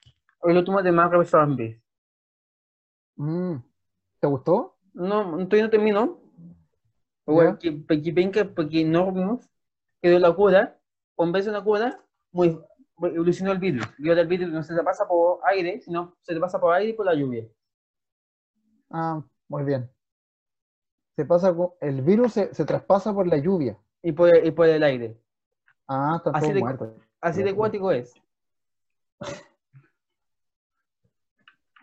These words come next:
Speaker 2: Súper piola.
Speaker 1: Mm. ¿Ve? Un científico se, se, se formó él en un vampiro, y además el mismo tipo que se formó en vampiro,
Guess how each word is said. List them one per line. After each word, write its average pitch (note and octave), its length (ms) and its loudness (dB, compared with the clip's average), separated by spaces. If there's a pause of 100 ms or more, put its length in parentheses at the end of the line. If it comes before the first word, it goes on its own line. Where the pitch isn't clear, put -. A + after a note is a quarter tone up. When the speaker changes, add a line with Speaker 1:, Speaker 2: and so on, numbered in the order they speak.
(840)
Speaker 2:
Súper D#3 540 2
piola. B2 360 2 (380)
Speaker 1:
Mm. B2+ 400 -4 (840)
¿Ve? D3 280 -6
Un D#3+ 120 -6
científico F#3 760 -4 (140)
se, D#3 240 -6
se, D#3+ 140 -4
se E3+ 120 -2
formó E3 260 0
él F3 160 0
en F#3 60 -4
un F#3+ 60 -2
vampiro, G3+ 500 0
y D#3+ 100 -6
además E3 260 0 (540)
el C#3+ 220 -4
mismo D3+ 240 2
tipo F#3 180 0
que F#3 80 -6
se F3 120 -4
formó E3+ 180 -4
en E3 80 -2
vampiro, E3+ 520 -2